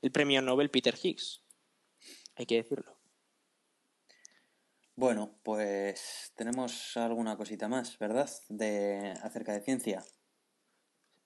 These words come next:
Speaker 1: Eh, vale, sí, efectivamente. Vamos a hablar de, de una novedad. Esta es, es de, de antropología.
Speaker 2: Es muy interesante esta, por cierto.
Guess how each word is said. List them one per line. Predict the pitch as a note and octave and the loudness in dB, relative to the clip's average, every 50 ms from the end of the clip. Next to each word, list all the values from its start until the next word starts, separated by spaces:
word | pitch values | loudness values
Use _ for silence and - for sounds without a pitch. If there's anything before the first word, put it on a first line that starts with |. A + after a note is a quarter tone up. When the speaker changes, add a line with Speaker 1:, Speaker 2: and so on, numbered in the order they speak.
| _ _ - | _ _ 4
Speaker 1:
Eh, | C3 C3+ B2+ B2 B2 A#2+ A#2+ A#2+ A#2 A#2+ - - - - | 6 6 8 8 8 8 6 6 4 0 -6 -16 -14 0
vale, | B2+ C3 A2+ A2 B2+ D3 | 4 6 6 6 6 6
sí, | - - D3+ B2 C#3 D#3 | 4 4 6 6 6 6
efectivamente. | D3 - - A#2+ - - D3 B2 B2+ E3 F3+ - - - - - - - - - - - - - - - _ - | 4 2 0 2 4 4 6 6 6 4 4 4 4 2 2 0 -10 -16 -16 -16 -16 -16 -18 -20 -20 -6 _ 4
Vamos | D3+ D#3 D#3 D3+ - | 4 6 6 6 6
a | D3+ | 6
hablar | D3 D3+ D#3 D#3 D#3 C#3+ | 6 6 6 6 6 6
de, | C#3+ C#3+ C#3 C#3 C3+ C3+ C3+ C3 C3 B2+ - - - _ _ _ _ - | 6 6 6 8 6 6 4 4 0 -6 -14 -20 -20 _ _ _ _ -14
de | B2+ B2+ B2 A#2+ B2 B2+ A#2 B2 | -10 -8 -8 -2 0 2 4 4
una | C3+ C#3+ D3 D3 C#3+ C#3 C#3 C#3 C#3 | 4 4 4 6 6 6 6 6 6
novedad. | C3+ C3+ C3+ C3+ D#3 E3+ - | 6 6 6 6 6 4 4
Esta | E3+ - - E3 E3+ | 2 4 4 4 4
es, | E3 D#3 D3+ - _ _ | 4 2 0 -4 _ _
es | - D3+ D3+ | 2 4 6
de, | D3 D3 C#3 C3+ - - | 6 4 4 4 0 -2
de | - D#3+ C#3+ | 2 4 4
antropología. | C#3 C#3 - C#3+ C3 - C3+ C3 C3 B2 - - G#3 F3 D#3 E3+ G3 - - _ _ - - - - - | 4 4 4 2 4 6 6 6 6 6 6 4 6 6 4 4 2 -2 -8 _ _ -20 -20 -20 -20 -20
Speaker 2:
Es | - - | -10 -2
muy | B2 C3 C3 | 0 2 2
interesante | A#2+ A2+ A2 G#2+ G#2+ A2 G#2+ G2+ G#2+ G#2 | 2 2 0 0 -2 -4 -4 -4 -4 -6
esta, | G2+ - G2+ G2+ | -6 -6 -8 -8
por | - G2+ - | -10 -10 -12
cierto. | - G2+ G2 - - | -10 -10 -10 -12 -16